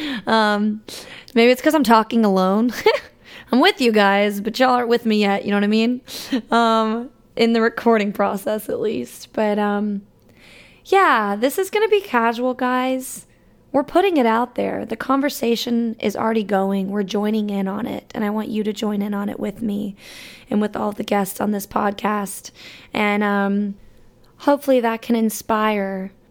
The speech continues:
change <laughs> in the way we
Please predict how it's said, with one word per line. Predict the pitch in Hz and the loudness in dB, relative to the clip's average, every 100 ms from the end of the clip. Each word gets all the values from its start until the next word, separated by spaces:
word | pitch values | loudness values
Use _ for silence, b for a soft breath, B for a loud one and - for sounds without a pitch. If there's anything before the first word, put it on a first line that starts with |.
| _ | _
change | - 240 240 208 185 - _ 285 - - 415 | -8 -6 -4 -4 -8 -12 _ 0 2 0 0
<laughs> | 294 - - 480 392 - | -8 -12 -6 -4 -2 0
in | 285 | 0
the | 269 | 2
way | 247 233 240 | 0 0 0
we | 240 226 226 220 | -2 -2 -4 -8